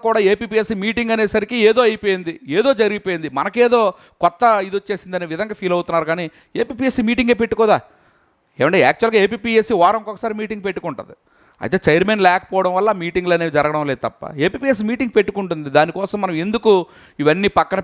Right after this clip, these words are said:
పెట్టేసి, ఓకే ఏపీపీఎస్సీ మీటింగ్ పెట్టుకుంది అనుకోండి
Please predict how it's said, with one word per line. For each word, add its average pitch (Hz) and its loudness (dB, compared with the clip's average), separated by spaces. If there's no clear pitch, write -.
పెట్టేసి, 156 -2
ఓకే 220 2
ఏపీపీఎస్సీ 220 0
మీటింగ్ 214 -4
పెట్టుకుంది 196 0
అనుకోండి 147 -4